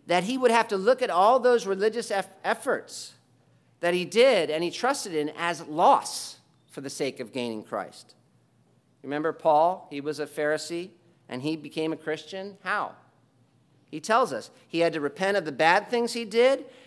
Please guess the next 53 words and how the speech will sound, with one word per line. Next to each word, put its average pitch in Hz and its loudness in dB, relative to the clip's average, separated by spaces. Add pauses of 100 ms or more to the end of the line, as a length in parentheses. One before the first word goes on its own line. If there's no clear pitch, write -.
(100)
and 196 -2
he 262 0
had 247 2
to 220 0
repent 247 0
even 247 -2
of 226 -2
the 220 -2
good 214 8
things 160 0
he 175 -2
had 170 2
done 165 6
and 143 -2
trusted 135 -4
in. 101 -10 (760)
Like 170 -6
a 190 -2
person 240 2 (200)
who 196 0
went 214 4
to 214 2
a 185 8
wedding 190 4
and 170 0
was 165 0
crying 208 2
and 160 0
mourning 196 0
and 170 -2
wearing 185 2
black, 196 6 (180)
if 151 -6
he's 214 -4
gonna 214 2
come 208 -2
to 185 0
his 165 -2
right 185 2
mind, 202 0
he's 170 -6
gonna 196 0
have 190 2
to 165 -10
say, 202 2 (280)
"What 220 0
was 254 6
I 254 8
doing? 233 2 (560)
What 220 2
was 247 6
I 254 8
thinking?" 247 0